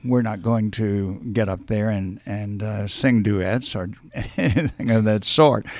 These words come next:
In fact, uh, as, as we're planning, we know very well that we're going to involve a lot of people. It, uh, we've always known that presentations are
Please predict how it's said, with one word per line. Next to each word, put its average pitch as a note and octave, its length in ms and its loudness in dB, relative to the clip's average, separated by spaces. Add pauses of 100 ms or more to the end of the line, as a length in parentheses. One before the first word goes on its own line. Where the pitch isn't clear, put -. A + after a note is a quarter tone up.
(600)
In D3+ 160 0
fact, F3+ 420 4
uh, C#3 140 -2 (400)
as, C3+ 200 2 (100)
as C3 520 0
we're C3 360 4 (200)
planning, C3 680 0 (180)
we C3+ 360 6 (100)
know C3+ 200 6
very B2+ 260 6
well C3 280 8
that A#2 220 4
we're C3 100 8
going C3 280 6
to C#3 120 -8
involve A2 720 -2 (100)
a A#2 100 -4
lot F#2 380 -2 (140)
of C#3 240 -4
people. - 600 0 (480)
It, A#2 400 -6 (120)
uh, G#2 220 -2 (240)
we've B2+ 180 4
always C3 440 6
known G2+ 640 0
that F#2+ 280 -2 (720)
presentations B2 920 2
are F2+ 300 -4